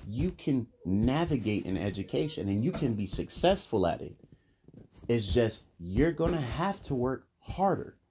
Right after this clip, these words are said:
and you're gonna have to put yourself in predicaments that are gonna favor you, and the opportunities will open. And I find myself having these conversations with,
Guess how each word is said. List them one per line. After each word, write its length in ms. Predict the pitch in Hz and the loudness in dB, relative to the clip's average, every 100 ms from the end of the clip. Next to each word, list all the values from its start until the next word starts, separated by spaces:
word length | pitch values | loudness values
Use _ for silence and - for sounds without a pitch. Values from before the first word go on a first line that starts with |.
| _ _ _ - | _ _ _ -2
and 160 | 107 | 2
you're 120 | 113 143 | 2 2
gonna 240 | 143 131 | 2 2
have 260 | 135 139 - | 0 -2 -2
to 80 | 123 | -4
put 300 | - 147 143 | 0 0 0
yourself 400 | 135 - 131 127 _ _ - - | 0 2 2 0 _ _ -20 2
in 180 | 117 120 | 2 4
predicaments 880 | - 110 107 143 143 123 110 92 - - - | 2 2 2 0 2 0 0 -2 -10 -20 -4
that 160 | 110 113 | 2 4
are 80 | 117 | 4
gonna 260 | 117 98 | 2 0
favor 540 | - - 147 175 117 90 | -2 0 2 2 0 -2
you, 260 | - - - _ _ _ _ _ _ _ _ _ _ | -4 -10 -14 _ _ _ _ _ _ _ _ _ _
and 140 | 113 107 | 2 2
the 40 | |
opportunities 920 | - 127 139 120 - 151 151 120 104 | 2 0 2 0 0 2 2 2 -2
will 380 | 90 117 139 - - | 0 0 0 -2 -2
open. 400 | 139 165 - - - _ _ _ _ _ _ _ _ | -4 -4 -10 -14 -18 _ _ _ _ _ _ _ _
And 160 | 117 117 | -4 -2
I 140 | 131 143 | 0 0
find 280 | - 143 | 0 2
myself 320 | 151 139 123 135 | 2 0 -4 -2
having 240 | 139 135 | -4 -2
these 160 | 131 127 | -2 -2
conversations 800 | 139 131 127 143 143 - 117 | -6 -4 -4 -4 -6 -6 -8
with, 220 | 104 98 | -4 -4